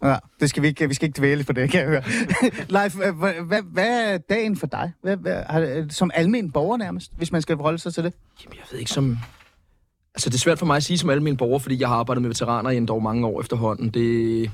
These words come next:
Speaker 2: i disse dage en ti, elleve, tolv år siden, jeg startede på det advokatkontor, hvor vi i sin tid fik særloven igennem, og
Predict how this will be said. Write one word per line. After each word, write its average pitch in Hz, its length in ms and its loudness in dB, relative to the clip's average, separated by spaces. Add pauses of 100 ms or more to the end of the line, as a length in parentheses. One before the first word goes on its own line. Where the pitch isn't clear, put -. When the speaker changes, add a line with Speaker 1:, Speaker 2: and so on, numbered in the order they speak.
(340)
Speaker 2:
i - 40 -8
disse 143 300 0
dage 123 240 2
en 123 200 2
ti, 117 140 0
elleve, 113 160 0
tolv 135 240 2
år 123 120 0
siden, 123 340 0
jeg 113 140 0
startede 110 300 0
på 127 100 -6
det 120 60 2
advokatkontor, 117 600 0
hvor 113 120 -2
vi 117 100 -2
i 113 40 0
sin 123 200 -2
tid 120 200 -2
fik 113 140 -2
særloven 120 440 2
igennem, 127 460 2
og 113 420 0